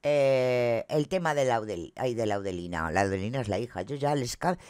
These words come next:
es que aquí hay una de gente que ya les cambia hasta el nombre.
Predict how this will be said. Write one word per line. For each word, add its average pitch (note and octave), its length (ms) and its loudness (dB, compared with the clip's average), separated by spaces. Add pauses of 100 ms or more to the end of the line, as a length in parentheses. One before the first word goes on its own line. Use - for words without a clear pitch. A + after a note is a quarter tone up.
(200)
es A#3 120 4
que B3+ 140 6
aquí F3 140 4
hay F3+ 120 6
una G3+ 80 2
de D#3+ 100 4
gente - 420 -4
que F3+ 100 -10
ya F3 120 -2
les F#3+ 140 -8
cambia F3+ 200 -10
hasta C#3 120 -16
el A2+ 100 -12
nombre. D2+ 340 -18